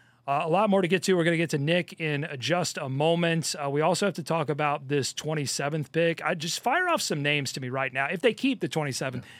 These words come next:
Actually, let's start there. Before we start firing off names and getting all excited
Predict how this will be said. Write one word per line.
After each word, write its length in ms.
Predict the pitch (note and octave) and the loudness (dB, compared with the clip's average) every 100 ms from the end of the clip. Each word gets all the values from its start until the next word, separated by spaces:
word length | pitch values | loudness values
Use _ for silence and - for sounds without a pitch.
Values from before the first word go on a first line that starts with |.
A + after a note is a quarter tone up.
| - | 0
Actually, 320 | E4 E4+ D#4 | 0 0 2
let's 160 | C#4 | 0
start 300 | - A#3 F3+ | 2 0 0
there. 100 | D3+ | -2
Before 240 | C3 C3+ D4 | -4 -4 -4
we 100 | C#4+ | -4
start 220 | - A3 | 0 0
firing 360 | - F3 E3 D3+ | 0 0 0 -2
off 180 | C#3 | -2
names 260 | C#3+ C#3+ C#3 | -4 -4 -4
and 100 | B2+ | -4
getting 160 | C#3 C#3 | -4 -2
all 120 | C#3+ | -2
excited 580 | D3 - C3+ C3+ C3+ | -2 -2 -2 -2 -6